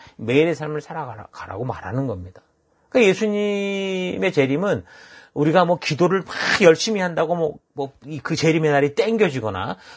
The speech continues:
또 우리가 좀 나중에 와주십시오 그런다고 미루시는 게 아닙니다.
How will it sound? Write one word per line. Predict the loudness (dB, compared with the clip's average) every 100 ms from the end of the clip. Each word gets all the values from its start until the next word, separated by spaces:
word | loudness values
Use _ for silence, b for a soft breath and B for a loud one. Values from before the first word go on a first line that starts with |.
| 0
또 | 2
우리가 | 4 4
좀 | 2
나중에 | -2 -2 0 2
와주십시오 | 4 4 2 -6 -2 2
그런다고 | 2 2 0 -2 -4 -2 -2 -2
미루시는 | -4 -4 -4 -4 -6
게 | -6
아닙니다. | -8 -10 -12 -16 -20